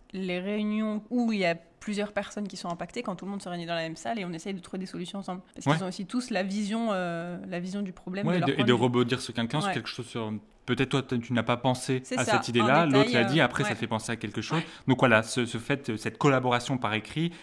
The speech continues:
Speaker 2: il y a un autre, euh, une autre possibilité, c'est le soleil. Aussi
Speaker 1: Ah ouais.
Speaker 2: surprenant que ça puisse être. Non, surprenant, oui, non, mais parce que ça paraît logique que, euh, quand t'es au soleil, euh, dans la nature, et cetera, t'es, euh,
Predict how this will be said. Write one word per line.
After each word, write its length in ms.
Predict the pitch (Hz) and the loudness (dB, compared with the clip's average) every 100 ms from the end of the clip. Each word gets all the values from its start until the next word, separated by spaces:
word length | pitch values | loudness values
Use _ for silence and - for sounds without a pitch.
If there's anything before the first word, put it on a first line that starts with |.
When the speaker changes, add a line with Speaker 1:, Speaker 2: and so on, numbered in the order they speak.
| - | -2
Speaker 2:
il 60 | 120 | 2
y 40 | |
a 40 | 110 | 4
un 160 | 120 | 4
autre, 280 | 131 131 123 | 2 0 -2
euh, 140 | 117 113 | 0 0
une 100 | 117 | 0
autre 80 | |
possibilité, 480 | 117 113 110 110 139 | -2 -6 -4 -2 -2
c'est 140 | 143 107 | -4 -6
le 60 | |
soleil. 400 | - 101 104 127 - - | -6 -4 -4 -4 -8 -6
Aussi 160 | 120 494 | 0 2
Speaker 1:
Ah 40 | 466 | 6
ouais. 40 | |
Speaker 2:
surprenant 340 | 370 381 131 123 | 4 4 0 0
que 60 | 123 | -2
ça 100 | 117 | -8
puisse 180 | 110 | -2
être. 180 | 139 139 - - | -2 -2 -8 -10
Non, 80 | - 160 | -10 -8
surprenant, 500 | - 185 - 190 196 | 2 2 4 6 8
oui, 160 | 185 165 | 8 6
non, 160 | 151 | 4
mais 160 | 127 123 | 2 0
parce 160 | 127 | -4
que 80 | - | -4
ça 100 | 139 | -4
paraît 260 | 139 139 151 | -2 0 2
logique 280 | 151 151 147 - - - | 2 0 -4 -12 -10 2
que, 300 | 131 139 - | 4 6 4
euh, 260 | 123 113 117 | 0 2 2
quand 140 | 131 135 | 0 -2
t'es 300 | - 135 131 | 0 2 2
au 200 | 131 127 | 0 -2
soleil, 600 | - 131 123 123 131 123 | 0 4 6 6 4 2
euh, 120 | 113 | 2
dans 140 | 113 | 2
la 140 | 113 113 | 2 2
nature, 480 | 117 113 - 127 117 | 0 -4 -4 -2 -2
et 60 | |
cetera, 400 | - 117 110 120 | -4 -4 0 2
t'es, 260 | 127 117 110 | 0 -2 -2
euh, 220 | 104 98 | 0 -2